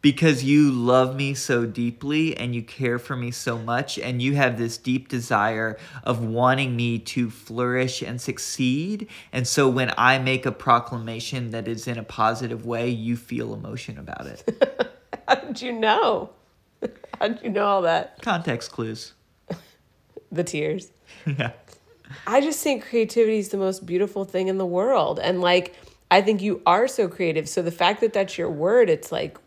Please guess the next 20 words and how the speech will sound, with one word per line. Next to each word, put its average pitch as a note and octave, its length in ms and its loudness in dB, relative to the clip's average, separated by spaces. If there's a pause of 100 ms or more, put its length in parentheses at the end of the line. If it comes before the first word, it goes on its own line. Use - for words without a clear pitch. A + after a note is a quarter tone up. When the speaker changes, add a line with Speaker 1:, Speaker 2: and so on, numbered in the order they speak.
(220)
Speaker 2:
wow, C#4 1000 8
what's C4 260 4
gonna C4+ 300 -2
happen? B3+ 1040 4 (160)
Speaker 1:
Well, G#3+ 120 4
yeah. B3 540 2
And, G3 180 2
you G#3 80 2
know, G3+ 160 4
it G3 100 4
feels A3 340 -2
like A#3 200 2
there's, D3+ 580 2
so, C3+ 460 4 (280)
so D3 200 2
I'll C3 200 8
explain D3+ 540 0
for C3 140 -2
you C3 440 6
and B2 440 -2